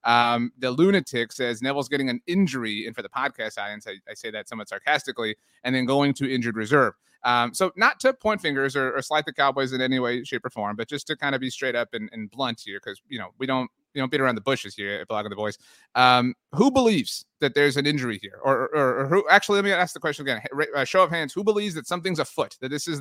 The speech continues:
this is all by design? This isn't just some sort of, you know, coincidence, uh, what's going on here?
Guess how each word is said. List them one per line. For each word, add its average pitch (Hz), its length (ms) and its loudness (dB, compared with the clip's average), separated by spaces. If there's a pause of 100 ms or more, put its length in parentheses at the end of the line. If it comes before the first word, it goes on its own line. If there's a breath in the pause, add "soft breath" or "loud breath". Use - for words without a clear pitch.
this 143 160 -4
is 156 100 -6
all 160 180 8
by 160 160 6
design? 127 520 0
This 117 160 -6
isn't 135 240 -4
just 139 200 -8
some 131 120 -6
sort 135 220 0
of, 117 120 0 (300 soft breath)
you 143 80 -6
know, 135 140 2
coincidence, 156 720 -2
uh, 110 280 -2
what's 113 180 -6
going 117 220 -2
on 101 160 -6
here? 110 120 -14